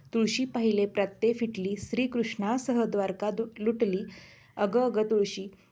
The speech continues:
हा संपूर्ण जो स्तोत्र आहे, मी सांगत बसले तर खूप व्हिडिओ मोठा होईल, तर तो मी चॅनलवर आधी अपलोड केलेला आहे,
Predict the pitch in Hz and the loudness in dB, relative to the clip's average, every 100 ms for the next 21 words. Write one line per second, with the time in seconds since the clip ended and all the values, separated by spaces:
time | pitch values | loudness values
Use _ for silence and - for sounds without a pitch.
0 | - 233 233 247 226 226 247 262 240 240 | -2 0 4 4 4 4 4 4 6 4
1 | 240 226 208 202 196 147 208 - - - | 4 2 2 2 -2 -4 -10 -12 -20 -8
2 | - 214 214 220 208 202 220 220 202 208 | -2 0 2 2 4 4 2 2 0 0
3 | 214 220 220 214 202 202 214 190 202 196 | 0 -2 0 2 4 4 2 0 0 0
4 | 196 196 196 220 220 226 240 220 202 202 | 0 0 2 4 6 4 4 2 2 2
5 | 202 196 202 190 202 214 220 196 190 185 | 2 0 -2 0 0 0 0 0 -2 -6
6 | 220 | -10